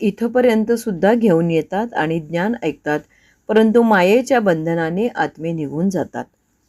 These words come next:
माया न येण्यासाठी आत्म्याला सतत समजावणे गरजेचे आहे. मायेचे ज्ञान देणे गरजेचे आहे. माया भटकवते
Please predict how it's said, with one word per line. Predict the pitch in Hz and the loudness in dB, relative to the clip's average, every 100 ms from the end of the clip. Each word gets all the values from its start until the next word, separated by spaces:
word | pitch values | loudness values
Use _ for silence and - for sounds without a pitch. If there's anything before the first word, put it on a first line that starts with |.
| _ _ _ _ - | _ _ _ _ 2
माया | 208 208 247 | 4 6 4
न | 254 254 | 4 4
येण्यासाठी | 330 269 185 175 175 180 196 269 | 4 2 2 -2 -4 -8 -8 -6
आत्म्याला | - 175 175 175 175 180 | -2 -2 -2 -4 -2 -2
सतत | 196 196 240 262 | -4 -4 -4 -4
समजावणे | - 190 170 165 160 180 | -4 -2 0 0 2 0
गरजेचे | 220 170 131 143 139 156 | 0 0 0 -2 -2 -2
आहे. | 147 139 127 - _ _ _ _ _ - | -4 -2 -4 -6 _ _ _ _ _ -4
मायेचे | 208 208 214 233 262 | 2 4 4 2 0
ज्ञान | 240 190 180 226 247 | 0 0 0 0 2
देणे | 190 156 160 | 2 0 -2
गरजेचे | 160 147 135 147 143 160 - | -2 -4 -2 -4 -2 -4 -4
आहे. | 143 147 107 107 _ _ _ _ _ _ _ _ _ _ - | -8 -6 -8 -10 _ _ _ _ _ _ _ _ _ _ -4
माया | 214 202 208 233 262 | 2 4 6 6 4
भटकवते | 208 180 - 233 311 294 220 170 | 2 0 0 2 2 4 2 0